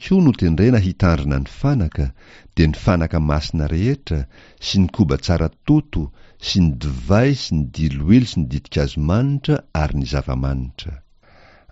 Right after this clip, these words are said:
Ary ny sasany tamin'ny zanaky ny mpisorona nangaroary ny zavamanitra fanosorana.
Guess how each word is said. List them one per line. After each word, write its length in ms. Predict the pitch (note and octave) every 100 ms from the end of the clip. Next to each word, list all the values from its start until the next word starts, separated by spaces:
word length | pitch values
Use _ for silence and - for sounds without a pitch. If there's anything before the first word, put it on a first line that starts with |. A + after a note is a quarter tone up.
| _
Ary 240 | F#2+ G2 G#2
ny 80 | G#2+
sasany 400 | C#3 B2 B2 A2+
tamin'ny 240 | A2 D#2+
zanaky 320 | E2+ F#2 -
ny 60 | G2
mpisorona 580 | - - D#3+ E3+ E3 E3+
nangaroary 760 | A2+ F2+ D#2+ D#2 E2 F2+ E2+
ny 40 | D2
zavamanitra 640 | D2 C#2+ C2+ C#2+ C#2+ C#2 D2
fanosorana. 960 | - C#2+ C#2+ - - G2+ D#2 C2+ B1+